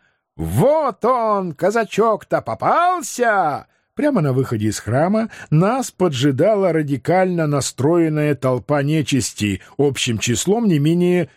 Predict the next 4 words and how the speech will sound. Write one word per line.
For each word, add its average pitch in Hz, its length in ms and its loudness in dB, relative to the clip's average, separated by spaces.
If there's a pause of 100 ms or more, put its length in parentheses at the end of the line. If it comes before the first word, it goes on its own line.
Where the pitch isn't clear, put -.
(120)
пятнадцати-двадцати 160 1400 -2
лиц, 117 400 -2 (220)
возглавляемые 185 1200 0 (400)
всё 269 280 0